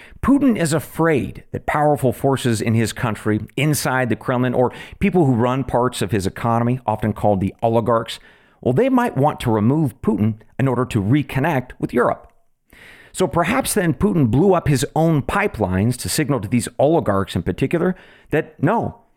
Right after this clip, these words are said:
Russia will never reconnect with the West. It's now war.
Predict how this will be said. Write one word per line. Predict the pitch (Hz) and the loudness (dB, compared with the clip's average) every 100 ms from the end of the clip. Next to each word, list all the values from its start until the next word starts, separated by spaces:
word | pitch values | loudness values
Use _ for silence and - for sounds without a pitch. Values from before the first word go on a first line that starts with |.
| _ | _
Russia | - 135 170 - 156 | -2 0 0 0 0
will | 143 139 | 2 4
never | 117 131 208 175 | 4 4 4 2
reconnect | 151 127 131 131 123 117 - | 0 2 0 2 -2 -2 -4
with | - | -6
the | 110 | 0
West. | 147 123 - - | 0 0 -6 -4
It's | 107 - 107 | -4 -2 0
now | 117 113 110 | 2 2 2
war. | 104 127 123 98 50 - | 2 2 2 0 -4 -12